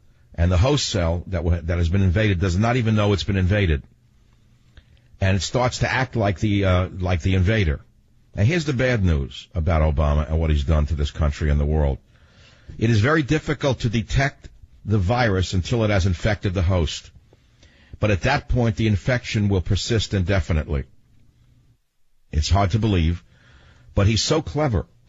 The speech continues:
I don't know what the enzyme is that he used, the equivalent of reverse transcriptase, but he has it. Obama has the equivalent of reverse transcriptase in his abilities. And he's invaded.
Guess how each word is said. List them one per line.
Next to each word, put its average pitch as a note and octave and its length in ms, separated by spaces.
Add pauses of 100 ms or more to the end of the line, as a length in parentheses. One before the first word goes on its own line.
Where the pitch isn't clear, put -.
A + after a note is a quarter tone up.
(720)
I F#2 80
don't G#2 100
know A2 100
what A#2 180
the A2+ 160
enzyme A2 340
is G#2 160
that G2 100
he G2+ 60
used, A2 480 (500)
the F#2 180
equivalent A2 380
of F#2 200
reverse F#2+ 360
transcriptase, F#2 1080 (500)
but - 240
he G2+ 80
has G2+ 260
it. D2 120 (760)
Obama G#2+ 360
has A#2+ 260
the G#2+ 60
equivalent A2+ 400
of F#2+ 100
reverse G2+ 340
transcriptase F2+ 1080 (1300)
in D#2+ 180
his E2+ 180
abilities. E2 680 (920)
And F2 120
he's G2 140
invaded. C3+ 500